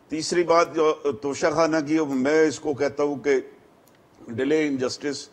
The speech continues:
justice is denied। तो ये वाला मामला है। और जब, और इस मामले में चूंकि चेयरमैन पीटीआई जो है वो अदालत पे अदम एतमाद कर चुके हैं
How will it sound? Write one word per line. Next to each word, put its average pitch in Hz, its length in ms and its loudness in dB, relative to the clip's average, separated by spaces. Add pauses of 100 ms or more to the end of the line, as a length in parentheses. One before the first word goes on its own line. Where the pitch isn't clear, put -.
(260)
justice 123 360 -6
is 104 200 -10
denied। 87 440 -12 (300)
तो 139 80 -2
ये 156 300 2
वाला 160 260 6
मामला 139 400 4
है। 156 180 6
और 139 280 2
जब, 147 300 0 (440)
और 151 220 0
इस 165 260 -2
मामले 147 500 4
में 160 480 2
चूंकि 156 720 0 (340)
चेयरमैन 147 500 -2
पीटीआई 147 640 2
जो 143 160 -2
है 120 240 6
वो 127 420 -2
अदालत 120 540 0
पे 127 360 2 (360)
अदम 127 280 -4
एतमाद 110 640 0 (140)
कर 156 140 0
चुके 143 320 -6
हैं 131 160 -6